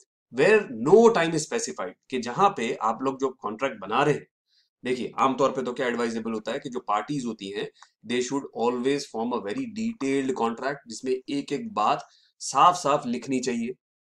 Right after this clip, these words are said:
कि किस तरह से कॉन्ट्रैक्ट परफॉर्म करेंगे, क्या कंडीशंस होंगी, क्या, अ,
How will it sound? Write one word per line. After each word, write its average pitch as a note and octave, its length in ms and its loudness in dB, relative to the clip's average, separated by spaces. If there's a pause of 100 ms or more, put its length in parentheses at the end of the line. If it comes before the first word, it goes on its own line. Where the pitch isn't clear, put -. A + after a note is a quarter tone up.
(540)
कि A2+ 320 -4 (240)
किस B2 220 -10
तरह A2+ 180 -2
से A#2+ 140 -6
कॉन्ट्रैक्ट A2 420 -4
परफॉर्म A2+ 340 -4
करेंगे, A2+ 380 -6
क्या A#2 260 0
कंडीशंस A2+ 640 -6
होंगी, A2+ 300 -6
क्या, A#2 240 -2 (520)
अ, A2 240 0